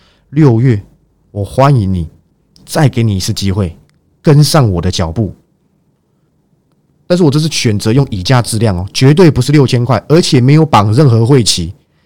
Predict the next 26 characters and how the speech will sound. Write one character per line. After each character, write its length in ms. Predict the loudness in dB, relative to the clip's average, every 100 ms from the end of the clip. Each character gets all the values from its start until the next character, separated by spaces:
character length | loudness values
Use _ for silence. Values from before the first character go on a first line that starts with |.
| _
就 200 | 2 2
只 160 | 4 2
有 100 | 2
股 200 | 0 -4
票 200 | 0 -2
跟 120 | -2 -4
影 120 | -2
片 200 | -2 -2
档。 180 | -2 -8 -8
我 100 | -2
再 140 | 0
讲 200 | 2 0
一 60 | -2
次， 260 | -4 -6 -6 _ _ _ _
没 300 | -4 0 2
有 220 | 4 4
任 260 | 4 4 4
何 160 | 2 0
的 120 | 0
会 200 | 0 -2
期， 280 | -4 -8 -10 _ _ -10
只 160 | -4
有 100 | -2 -2
影 140 | -4
片 200 | -2 -2
档。 180 | -4